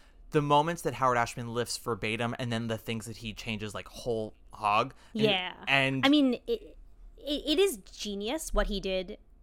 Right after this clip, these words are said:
Speaker 2: as a, as an adapter. Is
Speaker 1: Mm-hmm.
Speaker 2: that a word?
Speaker 1: Yeah,
Speaker 2: Like, an,
Speaker 1: adapter.
Speaker 2: I feel like an adapter is a thing you plug into the wall 'cause your plug didn't work.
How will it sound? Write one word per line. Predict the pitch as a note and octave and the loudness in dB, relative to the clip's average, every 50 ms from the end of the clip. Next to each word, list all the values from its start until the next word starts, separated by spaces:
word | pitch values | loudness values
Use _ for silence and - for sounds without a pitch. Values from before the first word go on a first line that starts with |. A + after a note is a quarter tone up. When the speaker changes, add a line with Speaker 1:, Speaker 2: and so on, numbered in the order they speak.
| - - - - | -20 -12 -4 0
Speaker 2:
as | G3 F#3+ G3 F#3 F#3+ | 0 0 0 0 -4
a, | F#3 F3+ E3+ E3+ E3 - - - - | -6 -6 -6 -6 -8 -8 -8 -6 -4
as | G#3 G#3 F#3 | -4 -2 -2
an | G3+ F#3+ | -4 -6
adapter. | F#3 E3+ F#3 E3 E3 E3+ - - - B3 B3 B3+ A#3+ | -6 -6 -6 -6 -6 -6 -6 -6 -2 0 0 2 2
Is | G#3+ A3 | 2 2
Speaker 1:
Mm-hmm. | G3+ | 0
Speaker 2:
that | G3 | 0
a | F#3+ F3+ | 0 0
word? | E3 F3+ F3+ F#3 F#3+ G#3 A3 C4+ C#4+ | 0 0 0 0 0 -2 -2 0 2
Speaker 1:
Yeah, | G#4+ A#4 - - - - - | 4 4 4 2 0 -6 -4
Speaker 2:
Like, | - G#3+ G#3 G#3 | 0 0 2 2
an, | G#3+ | 2
Speaker 1:
adapter. | G#3 - - | 0 0 0
Speaker 2:
I | E4 | -2
feel | - - C4+ B3 | 0 2 4 4
like | - | 4
an | A3 G3+ | 4 2
adapter | G3+ G3 F#3+ F#3+ G3 - G#3 G3 | 2 2 4 2 2 2 0 -2
is | F#3+ - | -2 -2
a | G3+ | -4
thing | - C4 G3 | -6 -6 -6
you | F#3 F3+ | -6 -6
plug | - G3+ F#3+ F3+ | -4 -4 -4 -4
into | F3+ E3+ F#3+ F#3 | -4 -6 -6 -4
the | F3 | -4
wall | E3+ F3 F3 E3+ | -2 -2 -2 -4
'cause | - G3 E3+ | -4 -8 -12
your | D3+ | -10
plug | - - F3 E3+ D#3+ - - | -8 -6 -6 -6 -6 -8 -12
didn't | E3+ D3+ E3 D#3 | -14 -12 -12 -14
work. | D3+ D3+ D3 - - | -14 -14 -14 -14 -16